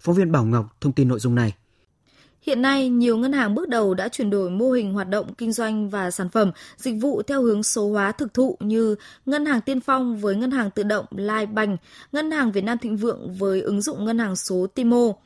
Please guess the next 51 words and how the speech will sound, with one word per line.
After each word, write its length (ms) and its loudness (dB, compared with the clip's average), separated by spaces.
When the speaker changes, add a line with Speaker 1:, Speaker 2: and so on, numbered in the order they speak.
Speaker 2:
Ngân 140 -2
hàng 160 2
Phương 200 -2
Đông 260 2
với 160 2
chiến 180 -2
lược 220 -4
chuyển 220 -2
đổi 220 2
ngân 160 -2
hàng 140 -2
số. 420 2
Ngân 140 -2
hàng 200 2
ngoại 140 0
thương 360 0
với 220 0
không 280 -4
gian 280 -2
ngân 120 0
hàng 180 -2
số 420 0
Digital 460 -2
Lab, 240 0
ngân 220 -4
hàng 180 0
công 220 0
thương 340 0
với 240 0
Core 280 -2
Bank 320 2
thế 120 2
hệ 100 0
mới 440 2
và 160 2
kho 200 -6
dữ 160 -4
liệu 220 -2
doanh 180 -4
nghiệp 160 0
hiện 140 -6
đại, 200 4
ngân 160 -2
hàng 220 2
quân 180 2
đội 260 2
với 200 0
ứng 180 -2
dụng 260 -6
trợ 200 -2
lý 200 -2